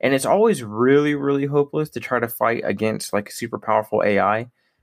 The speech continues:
because sometimes in sci-fi that gets kinda crazy and they become super O P, and you're like, "I have no idea how they will destroy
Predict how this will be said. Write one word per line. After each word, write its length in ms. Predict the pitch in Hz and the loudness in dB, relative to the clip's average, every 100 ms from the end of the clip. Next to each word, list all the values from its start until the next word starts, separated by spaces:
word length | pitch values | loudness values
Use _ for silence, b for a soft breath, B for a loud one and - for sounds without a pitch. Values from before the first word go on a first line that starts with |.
| _ _ | _ _
because 240 | - 127 | -4 -2
sometimes 480 | 139 139 143 139 131 | -2 0 0 -2 -2
in 60 | |
sci-fi 540 | 120 120 113 120 123 123 | -2 0 0 0 -2 2
that 180 | 110 101 | 0 0
gets 160 | 110 | -4
kinda 240 | - 110 101 | -2 -4 -2
crazy 640 | 110 107 113 131 143 143 | 0 0 0 -2 -4 -4
and 200 | 104 107 | -2 2
they 80 | 107 | 2
become 420 | 107 - 117 110 | 0 -2 -2 -2
super 560 | - - 143 139 135 113 | -4 0 0 2 2 4
O 160 | 117 | 2
P, 280 | 110 120 127 | 2 -2 -2
and 80 | 117 | 0
you're 140 | 107 | 0
like, 200 | 98 90 | 2 0
"I 160 | - 123 | 0 -2
have 220 | 131 110 | -2 -2
no 160 | 110 107 | 0 0
idea 340 | 104 101 95 | 0 2 0
how 300 | 85 104 139 | 0 0 0
they 140 | 107 92 | 2 0
will 220 | 92 87 | 0 -2
destroy 600 | 98 98 - 95 85 | -2 -4 0 2 2